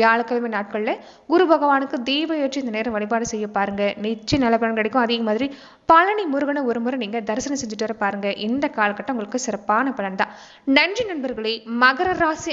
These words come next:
அன்பர்களுக்கு அடுத்து வரக்கூடிய முப்பது நாட்களுக்கு எப்படிப்பட்ட பலனை நீங்க பெற போறீங்கிறத நம்ம பார்த்தோம். மேலுமே இந்த மாதிரியான பதிவுகளுக்கு நீங்க இந்த சேனலை லைக் பண்ணுங்க,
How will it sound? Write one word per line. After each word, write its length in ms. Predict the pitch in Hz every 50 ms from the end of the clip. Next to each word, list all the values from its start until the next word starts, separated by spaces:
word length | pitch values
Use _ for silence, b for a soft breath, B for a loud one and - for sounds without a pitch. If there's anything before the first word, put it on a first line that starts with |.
| 233
அன்பர்களுக்கு 460 | 240 240 240 226 214 208 214 208 - 233 - B B B B B 302
அடுத்து 220 | 330 330 - - 370 330
வரக்கூடிய 480 | 311 311 - - 339 - 302 269 320 302 285
முப்பது 300 | 277 285 - - 392 370 294 269
நாட்களுக்கு 400 | 233 226 - 220 226 220 - 226 - B B B B B 254 285
எப்படிப்பட்ட 480 | 311 311 359 349 349 311 254 - 294 311 302 - - 285
பலனை 320 | 269 269 311 339 370 359 320
நீங்க 160 | 277 254 277 262 269
பெற 100 | 254 254 254 262
போறீங்கிறத 560 | 294 302 294 285 277 254 226 220 220 262 320 349
நம்ம 120 | 302 254 226 - 214
பார்த்தோம். 260 | 202 202 - - - B B B B B B 269 269
மேலுமே 320 | 311 349 392 403 339 359 370 339 269 294 359
இந்த 140 | 392 453 494 392 359
மாதிரியான 440 | 330 320 320 311 311 311 311 320 311 294
பதிவுகளுக்கு 500 | 269 277 262 277 269 269 269 269 285 302 269 233 226
நீங்க 180 | 226 254 285 311 302
இந்த 120 | 285 294 294 -
சேனலை 380 | - 226 208 208 208 208 208 208 B B B B B B - 277
லைக் 200 | 302 330 330 -
பண்ணுங்க, 280 | 427 427 427 415 370 370